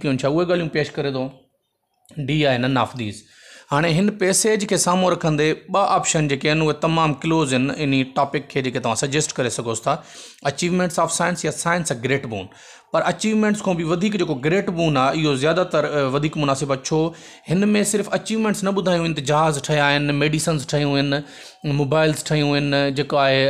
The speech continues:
اسان هين ڪيو آهي، نه. هن ۾ صرف ٻڌايو آهي ته سائنس ڪيئن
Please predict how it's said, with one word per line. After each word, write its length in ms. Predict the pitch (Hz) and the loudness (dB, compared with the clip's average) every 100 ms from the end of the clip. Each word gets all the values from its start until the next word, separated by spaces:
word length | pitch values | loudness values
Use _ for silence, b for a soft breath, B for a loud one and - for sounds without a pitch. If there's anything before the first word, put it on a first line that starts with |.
| 143 | 2
اسان 240 | 139 143 135 | 0 0 2
هين 120 | 160 | 0
ڪيو 200 | 143 143 131 | 0 2 4
آهي، 120 | 127 | 2
نه. 200 | 135 127 B B B B | 2 0 B B B B
هن ۾ 200 | 147 185 185 | -4 -2 0
صرف 180 | 175 160 | 0 0
ٻڌايو 240 | 160 170 196 | 0 2 2
آهي 80 | |
ته 60 | 196 | -2
سائنس 440 | - 180 190 190 - - | -4 -2 0 -2 -8 -4
ڪيئن 260 | 220 220 | 0 0